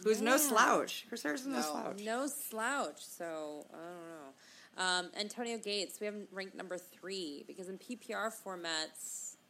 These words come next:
Speaker 2: you know, let's be honest, it's tight ends. You have to start Antonio Gates. And, um, Ladarius Green is out with a concussion, so he's not gonna be taking the two or three targets that he normally takes, and, uh, hopefully he gets well soon. Um,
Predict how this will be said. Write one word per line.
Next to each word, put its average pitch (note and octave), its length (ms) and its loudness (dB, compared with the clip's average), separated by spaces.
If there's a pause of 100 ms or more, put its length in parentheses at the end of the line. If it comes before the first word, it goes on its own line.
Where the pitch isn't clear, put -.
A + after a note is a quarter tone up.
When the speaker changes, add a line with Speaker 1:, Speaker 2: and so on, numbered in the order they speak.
Speaker 2:
you F#3+ 120 -8
know, D3+ 300 -6 (720)
let's B3 160 -8
be A3+ 120 -6
honest, F#3 400 -4
it's - 140 -14
tight F#3 220 -6
ends. - 300 -12
You G3 60 -6
have F#3+ 160 -6
to - 60 -12
start D3+ 220 -6
Antonio C#3+ 420 -12 (100)
Gates. - 480 -14 (880)
And, F3 560 -2
um, D#3 440 0
Ladarius G#3+ 420 -4
Green G#3+ 160 -6
is G#3 80 -8
out F3 140 -2
with F#3+ 100 -6
a F#3 40 -8
concussion, F#3+ 720 -8
so - 220 -6
he's E3 160 -8
not E3 120 -6
gonna F3 120 -8
be - 60 -12
taking E3 220 -10
the D#3+ 80 -8
two D#3 160 -12
or D3+ 60 -8
three D3 160 -12
targets C#3 340 -8
that C#3+ 140 -12
he C#3+ 80 -10
normally C#3+ 360 -12
takes, - 560 -10
and, C#3+ 260 -10
uh, - 160 -8
hopefully D3+ 440 -12
he D3+ 120 -12
gets C#3 260 -12
well C#3+ 100 -8
soon. D3 460 -8 (540)
Um, - 460 -8